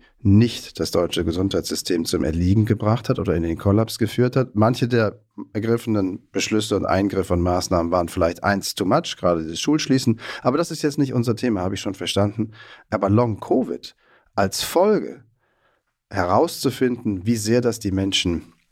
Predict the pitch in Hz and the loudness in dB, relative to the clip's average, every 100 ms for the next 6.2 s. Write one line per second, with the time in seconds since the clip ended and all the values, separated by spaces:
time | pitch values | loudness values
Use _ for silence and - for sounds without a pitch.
0 | _ 104 104 98 85 - _ _ _ _ | _ -4 2 2 2 -6 _ _ _ _
1 | _ 101 85 90 82 80 127 - 170 - | _ -2 0 2 0 0 -2 -2 -4 -6
2 | _ _ _ - _ _ 92 90 - - | _ _ _ -20 _ _ -8 -6 -4 -4
3 | 90 82 120 117 135 - 120 120 110 110 | -4 -8 -4 0 0 2 -2 -2 -4 0
4 | 95 95 113 180 131 101 98 101 98 101 | 0 2 0 -2 -2 -2 0 2 4 2
5 | 90 101 135 95 87 - 185 175 90 - | 2 2 2 0 -2 0 0 0 -2 -6
6 | - 101 | -4 -4